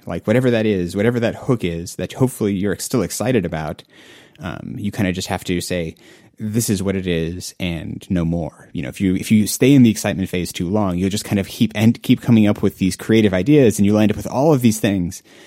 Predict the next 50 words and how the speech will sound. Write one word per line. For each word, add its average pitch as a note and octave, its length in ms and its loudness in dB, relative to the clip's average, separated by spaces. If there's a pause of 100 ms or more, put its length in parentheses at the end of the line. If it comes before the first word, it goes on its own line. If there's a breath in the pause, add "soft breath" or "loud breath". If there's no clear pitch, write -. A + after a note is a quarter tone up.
(320 loud breath)
um, E2 240 -4
but F#2+ 100 -4
you A2+ 60 -2
won't G#2+ 120 4
actually F#2 180 -2
make F#2+ 200 2
anything. - 460 -8
Like, F#2 160 -6
ultimately, G#2 400 2
you F#2 80 0
have G2+ 160 -4
to - 60 -12
say, E2+ 380 -6 (420 loud breath)
you F2+ 120 -4
know, A#1 60 -8
like, - 300 -8
"These A#2+ 260 6
two B2+ 220 0
or G#2+ 80 2
three F#2+ 220 -4
things, G#2 520 -4 (360)
um, D#2 340 -12 (240)
are G2+ 200 0
what G2+ 160 2
make G2+ 200 0
the F#2 100 -2
app F#2 200 -4
the F2+ 120 -4
app, B2+ 300 -4 (840 soft breath)
and - 80 2
I'm A2 80 4
just A#2 160 2
gonna G2 180 2
dive F#2 360 -2
into F#2 160 -4
building F2+ 320 -6
those." - 360 -14 (380 loud breath)
And, F2+ 440 -2
you E2+ 60 -6
know, D#2 120 -10
I G#2 80 0
tend A2 200 2
to G#2 60 -4
take G#2+ 200 -2
an G2 80 2
approach A2 340 0
of F2+ 140 -4
I F#2 80 -4
just, E2+ 200 -8
like, - 360 -12